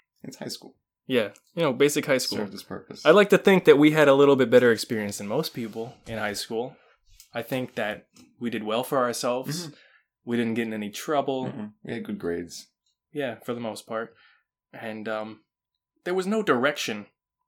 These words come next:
Speaker 2: in where that was going. Like, it was, everybody was getting us ready for college. They were teaching us things. We were learning some general education.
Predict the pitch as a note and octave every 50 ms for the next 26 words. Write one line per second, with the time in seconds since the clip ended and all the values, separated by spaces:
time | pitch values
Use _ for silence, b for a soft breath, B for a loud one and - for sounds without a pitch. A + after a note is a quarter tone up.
0 | _ _ _ _ _ _ _ _ _ _ _ _ - B2+ B2 A#2+ A#2 A#2 - -
1 | - D#2 C#3+ - _ F#3 _ _ _ _ _ - C#3 C3+ C3 C3+ C#3 C3+ C3+ C3
2 | C#3+ C#3 C#3 C3 A#2 A2+ C3 C3 B2 A2+ G2 G2+ G2+ G2+ _ _ _ _ _ _
3 | _ _ _ - A2+ G#2+ G#2 G#2 - _ b b b b b b b b b b
4 | _ - C#3+ C3 C3 C3 B2 - - - - _ _ - C#3+ D#3 D3+ D3 D3+ C#3
5 | C3+ B2+ B2 C3+ C3+ C3+ C3 A#2+ A2 A#2 A2+ A#2 B2+ B2+ B2 B2 A#2 - C3 B2
6 | A#2+ A2+ G#2+ G#2 F#2+ - - - A2+ A2 G#2 - - D3 C#3 C#3 C3+ B2+ A#2 A2
7 | - - - A2+ G#2+ G#2 A2 - - B2 A#2+ A#2 A#2 B2 B2+ B2+ C3 B2+ A#2+ -
8 | B2+ A#2+ A2 B2 B2+ C3 C3 C3 B2+ A#2+ A#2 B2 A#2+ - - - C#3+ C#3 C3 -
9 | - A2 A2 A2